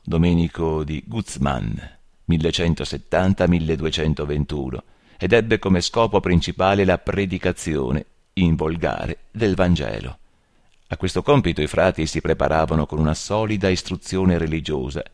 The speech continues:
che li metteva in grado di affrontare gli eretici in pubblici dibattiti su questioni di fede.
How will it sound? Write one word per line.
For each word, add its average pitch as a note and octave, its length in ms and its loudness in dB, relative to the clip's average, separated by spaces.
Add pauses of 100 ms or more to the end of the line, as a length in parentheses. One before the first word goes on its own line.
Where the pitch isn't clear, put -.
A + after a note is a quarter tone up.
(200)
che B2 100 -4
li C3+ 60 4
metteva B2 380 0
in G2+ 120 4
grado G2+ 280 2
di D#2+ 100 0
affrontare E2 640 0
gli D#2 120 0
eretici E2+ 560 0
in D#2+ 160 2
pubblici F#2 540 -4
dibattiti E2 720 -4
su - 160 -8
questioni F#2 560 0
di E2 120 -4
fede. C2 500 -6